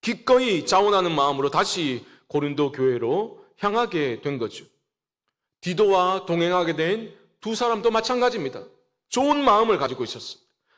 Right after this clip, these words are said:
첫 번째 사람에 대해서는 십팔 절 말씀 보시면 십팔 절, "또 그와 함께 그 형제를 보내었으니 이 사람은 복음으로써 모든 교회에서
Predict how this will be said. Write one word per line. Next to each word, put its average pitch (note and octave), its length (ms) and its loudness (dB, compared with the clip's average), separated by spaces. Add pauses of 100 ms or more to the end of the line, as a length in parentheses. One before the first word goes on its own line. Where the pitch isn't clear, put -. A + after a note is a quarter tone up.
(100)
첫 A3+ 200 -2
번째 A3 240 2
사람에 C3+ 360 0
대해서는 B2+ 600 -2 (160)
십팔 G#3 460 -2
절 G#3+ 180 2
말씀 B2+ 320 -4
보시면 A#2 600 -4 (320)
십팔 - 420 -12
절, E3 400 -4 (300)
"또 A#2+ 500 0 (160)
그와 C3+ 240 0
함께 B2 380 -4
그 C3 180 -2
형제를 D#3 840 -2
보내었으니 A#2+ 840 -4 (140)
이 D#3 160 -8
사람은 C#3+ 640 -2 (220)
복음으로써 F#3 1000 0 (180)
모든 A3 640 0
교회에서 A#2 760 -4